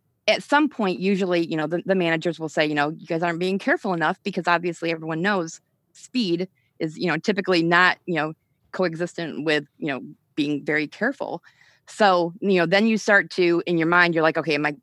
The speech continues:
am I going too fast? I need to slow down and be careful, but I have to speed up." And so you're, you're constantly, you know, doing that battle anyway,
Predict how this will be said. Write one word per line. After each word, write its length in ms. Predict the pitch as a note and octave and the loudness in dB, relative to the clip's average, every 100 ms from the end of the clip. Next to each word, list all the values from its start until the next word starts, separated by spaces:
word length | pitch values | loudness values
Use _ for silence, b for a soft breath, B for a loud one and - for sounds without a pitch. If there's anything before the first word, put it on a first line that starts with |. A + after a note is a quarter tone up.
| - | -8
am 60 | |
I 60 | D3 | -6
going 180 | C#3 C#3+ | -6 -8
too 140 | - | -8
fast? 280 | D#3 E3 F3+ | -2 -2 -2
I 60 | D#3 | -6
need 100 | D3 | -8
to 60 | |
slow 280 | C#3+ E3 D#3 | -6 -2 -2
down 420 | D3 _ D#3 D#3 | -2 _ 2 2
and 100 | D#3 | -2
be 140 | C#3 C#3+ | -6 -10
careful, 540 | - F#3 F3+ E3+ E3 b b - | -6 -2 -2 -2 -6 b b -6
but 80 | |
I 20 | D#3 | -6
have 100 | D3+ | -6
to 60 | |
speed 240 | - D#3+ D#3 | -8 -2 2
up." 160 | D#3+ - b b - | 0 -2 b b -2
And 120 | A3 | 0
so 80 | B3 | 2
you're, 180 | A#3+ A#3 - | 0 -2 -4
you're 120 | A3 | -6
constantly, 560 | - D#4+ E4+ - F3+ E3+ | -2 -2 -2 -4 -4 -2
you 80 | F#3+ | 0
know, 160 | E3+ D3+ | 0 -2
doing 220 | - G3+ G3 | -2 0 2
that 220 | F3+ C#3+ | 0 0
battle 340 | E3 D#3+ D#3 - | 2 2 2 -2
anyway, 440 | E3 D#3+ D3+ C#3+ | -2 -2 -2 -2